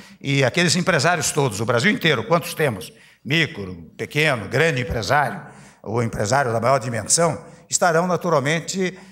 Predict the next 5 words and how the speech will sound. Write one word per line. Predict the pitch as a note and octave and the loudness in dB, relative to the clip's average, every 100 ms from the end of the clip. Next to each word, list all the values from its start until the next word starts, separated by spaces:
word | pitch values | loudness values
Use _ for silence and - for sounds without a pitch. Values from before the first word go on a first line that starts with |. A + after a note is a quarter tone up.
| - | -6
acompanhando | C3+ F3+ D#3+ E3 G#3 A#3+ F3+ | -4 -4 -2 -2 0 0 -2
este | B2 - B2 | -4 -4 -4
noticiário | A#2+ - - D3 E3 B2 G#2 | -2 0 0 0 0 0 0
hoje, | D#3 F#3+ E3 - | 2 2 2 -2
amanhã, | A2 A2+ F3 G#3 | -2 0 2 0